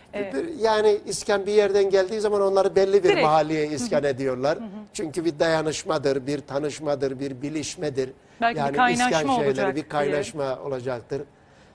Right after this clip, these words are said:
Speaker 2: Mesela, e, Sinop ve Samsunlular Tophane mıntıkasına yerleşiyorlar. Perşembeliler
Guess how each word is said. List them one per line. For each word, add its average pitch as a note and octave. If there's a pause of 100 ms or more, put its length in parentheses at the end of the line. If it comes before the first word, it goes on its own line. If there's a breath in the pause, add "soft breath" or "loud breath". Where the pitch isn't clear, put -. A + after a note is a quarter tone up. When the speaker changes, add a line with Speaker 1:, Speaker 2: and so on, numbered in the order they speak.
(100)
Speaker 2:
Mesela, D#3+ (180)
e, C#3+
Sinop F#3
ve D3+
Samsunlular D3 (380)
Tophane C#3+ (260)
mıntıkasına B2+ (500)
yerleşiyorlar. A#2+
Perşembeliler D3+